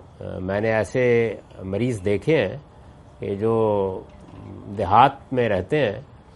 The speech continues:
یک بیک ایک، آ، جسمانی سے آگے بڑھ کے ذہنی مرض ہوا اور انہوں نے فرانسیسی اور لاطینی بولنی شروع کر دی۔ بہت ہوتا ہے۔ اس کے اوپر بہت سی ریسرچ بھی لوگوں نے کی ہے کہ اس کا باعث کیا ہوتا ہے، کیسے ہو جاتا ہے یہ۔ تو اس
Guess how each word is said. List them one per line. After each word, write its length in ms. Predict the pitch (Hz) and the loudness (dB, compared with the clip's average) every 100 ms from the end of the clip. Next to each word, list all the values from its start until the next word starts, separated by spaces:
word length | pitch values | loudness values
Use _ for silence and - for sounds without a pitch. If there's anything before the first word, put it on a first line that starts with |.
| - | -14
یک 340 | 87 104 127 113 | -4 -2 -2 2
بیک 340 | 120 135 135 | 4 4 2
ایک، 280 | 113 110 - | 0 0 0
آ، 720 | 107 95 - - - - - 98 95 90 | 0 0 -4 -16 -20 -20 -10 -8 -6 -8
جسمانی 680 | 87 - 110 117 139 135 120 - - - - - | -10 -4 -2 0 2 2 0 -6 -18 -20 -20 -12
سے 160 | - | -2
آگے 240 | 104 113 123 | 0 2 2
بڑھ 200 | 120 113 | 0 0
کے 100 | 117 | -2
ذہنی 340 | 104 110 131 | 2 2 2
مرض 300 | 117 110 139 | 2 4 4
ہوا 180 | 139 143 | 4 6
اور 280 | 143 127 117 | 6 4 4
انہوں 260 | 113 113 113 | 2 0 0
نے 140 | 104 | -2
فرانسیسی 640 | - 107 95 117 92 123 | -2 -4 -2 -4 -4 -2
اور 160 | 113 101 92 | 0 0 -2
لاطینی 360 | 101 101 117 127 | -4 -4 -2 0
بولنی 280 | 117 117 117 | 0 0 -4
شروع 140 | 120 120 | -6 -10
کر 60 | - | -12
دی۔ 80 | - - - - - - - | -18 -20 -20 -20 -20 -18 -8
بہت 180 | 107 120 | -8 -8
ہوتا 200 | 120 - | -12 -14
ہے۔ 240 | - - - - - - | -20 -20 -20 -20 -20 -14
اس 120 | 101 | -6
کے 100 | 127 | 2
اوپر 200 | 120 131 | 4 4
بہت 280 | 117 113 120 | 4 4 4
سی 140 | - | 0
ریسرچ 400 | 107 95 139 143 | -2 2 2 2
بھی 100 | 151 | -2
لوگوں 240 | 127 123 131 | 2 4 4
نے 120 | 127 | 0
کی 220 | 123 113 | -2 2
ہے 80 | 120 | 2
کہ 100 | 117 | 0
اس 100 | - | -4
کا 80 | 107 | -2
باعث 320 | 110 135 - | 2 2 0
کیا 140 | 147 | 0
ہوتا 240 | 107 95 95 | 0 -2 -6
ہے، 40 | 95 | -2
کیسے 260 | 139 - | -2 0
ہو 140 | 117 90 | 0 0
جاتا 280 | 87 98 | -4 -8
ہے 60 | 95 | -12
یہ۔ 100 | 147 - - - - - - - | -12 -18 -20 -20 -20 -20 -20 -12
تو 60 | |
اس 100 | 131 | -10